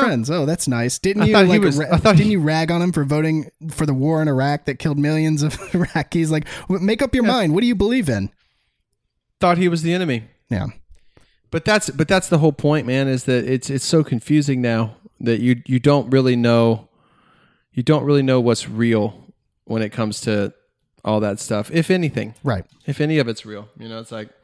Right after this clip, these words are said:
Speaker 1: of course he came out and was like, "Yeah, I endorse," you know, like, "Yeah, well, that makes sense." <laughs> I was gonna ask you this. I wanna ask you this, like, and I don't wanna get off the,
Speaker 2: No, go,
Speaker 1: the
Speaker 2: go for
Speaker 1: topic
Speaker 2: it.
Speaker 1: or change it, but,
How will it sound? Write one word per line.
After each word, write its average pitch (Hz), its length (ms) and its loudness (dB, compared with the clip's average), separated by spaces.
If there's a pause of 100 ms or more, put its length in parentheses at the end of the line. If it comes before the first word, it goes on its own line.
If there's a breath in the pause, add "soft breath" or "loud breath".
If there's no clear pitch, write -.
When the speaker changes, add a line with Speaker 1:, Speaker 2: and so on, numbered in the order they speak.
(360 soft breath)
Speaker 1:
of 175 140 -6
course 240 240 -2
he 147 80 -8
came 117 200 -4
out 107 140 -6
and 107 80 -14
was 110 120 -10
like, 107 240 -8
"Yeah, 170 180 -4
I 151 100 -2
endorse," 139 460 -6 (840)
you 110 80 -12
know, 110 160 -10 (600)
like, 104 240 -12
"Yeah, 160 260 -2 (100)
well, 151 140 -4
that 143 120 -4
makes 104 220 -10
sense." - 360 -16 (320 loud breath)
<laughs> - 320 -20
I 160 80 2
was 196 120 2
gonna 220 120 -2
ask 156 240 2
you 156 60 6
this. 156 320 4 (180)
I 135 80 -2
wanna 160 160 0
ask 135 200 0
you 135 80 2
this, 127 160 2
like, 117 140 0
and 120 160 -4
I 127 40 2
don't 127 80 2
wanna 117 140 0
get 113 80 2
off 107 120 0 (140)
the, 104 300 2
Speaker 2:
No, 165 160 0
go, 170 120 0
Speaker 1:
the 104 80 0
Speaker 2:
go 110 200 0
for - 80 0
Speaker 1:
topic 104 100 0
Speaker 2:
it. - 20 -2
Speaker 1:
or 98 40 -6
change 110 260 -2
it, 95 140 -6
but, 101 180 -2